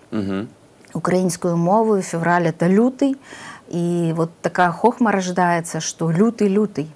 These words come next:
Speaker 2: по-другому
Speaker 1: Мгм.
Speaker 2: и не скажешь. В гороскопе Украины он будет действительно таким лютым, непростым. А, в феврале обычно холодно, сильные ветра, а, морозы, и вот что-то такое нам приготовили звезды.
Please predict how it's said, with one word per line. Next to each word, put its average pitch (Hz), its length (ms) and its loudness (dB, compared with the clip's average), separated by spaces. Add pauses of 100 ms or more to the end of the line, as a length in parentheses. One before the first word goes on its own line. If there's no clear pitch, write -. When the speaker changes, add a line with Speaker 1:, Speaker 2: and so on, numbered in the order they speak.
(160)
Speaker 2:
по-другому 180 460 0
Speaker 1:
Мгм. 170 120 0
Speaker 2:
и 165 40 0
не 170 120 -2
скажешь. 247 520 -2 (420)
В 170 100 -6
гороскопе 190 520 0
Украины 196 580 2
он 185 180 0
будет 185 380 -2
действительно 180 540 -4
таким 165 340 -4
лютым, 196 360 0
непростым. 175 720 0 (760)
А, 165 320 0
в 165 60 -4
феврале 202 420 2
обычно 190 320 -2
холодно, 202 1120 2
сильные 175 480 -2
ветра, 208 680 2 (340)
а, 160 220 0
морозы, 208 840 4
и 185 220 -4
вот 190 200 -2
что-то 247 360 -2
такое 208 760 2
нам 175 380 -2
приготовили 175 600 -2
звезды. 156 520 -2